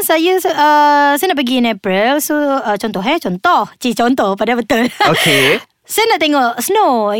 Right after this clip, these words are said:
Speaker 1: dekat, dekat Innsbruck tau. Innsbruck is in Austria.
Speaker 2: Okey.
Speaker 1: So, saya tak sure April tu ada snow lagi ke tak. So, saya just Google,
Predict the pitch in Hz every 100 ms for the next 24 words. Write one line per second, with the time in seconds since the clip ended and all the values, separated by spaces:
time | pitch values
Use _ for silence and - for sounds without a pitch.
0 | 240 247 - 294 285 277 269 262 285 285
1 | 269 262 262 254 277 311 - 214 311 254
2 | 202 214 269 220 180 196 240 262 269 247
3 | 247 240 220 208 - 196 196 311 - -
4 | - 123 120 339 392 466 440 370 - 302
5 | 330 339 392 381 392 359 359 381 370 339
6 | 277 220 247 247 - 247 370 349 302 330
7 | 269